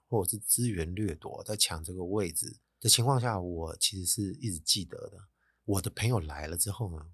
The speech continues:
我就跟他说我刚刚看到这个情形，我会习惯把这个东西说出来，就是说我觉得这个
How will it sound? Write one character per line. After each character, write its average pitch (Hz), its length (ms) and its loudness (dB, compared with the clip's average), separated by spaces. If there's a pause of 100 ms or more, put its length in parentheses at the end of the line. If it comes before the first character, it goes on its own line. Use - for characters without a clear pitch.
(120)
我 98 100 -4
就 98 60 -2
跟 98 140 -2
他 98 100 0
说 95 220 0
我 78 60 -2
刚 82 160 -4
刚 82 100 -6
看 82 200 -6
到 80 180 -6
这 90 120 -10
个 82 80 -12
情 - 300 2
形， 107 180 -6 (580)
我 104 100 4
会 127 160 4
习 - 180 8
惯 107 220 0
把 78 160 -4
这 95 100 -8
个 92 80 -6
东 87 200 -6
西 85 140 -4
说 85 280 0
出 - 160 -10
来， 90 180 -10
就 - 100 -6
是 87 60 0
说 87 240 -2
我 95 220 -6
觉 90 160 -6
得 90 40 -6
这 92 140 -4
个 - 380 -6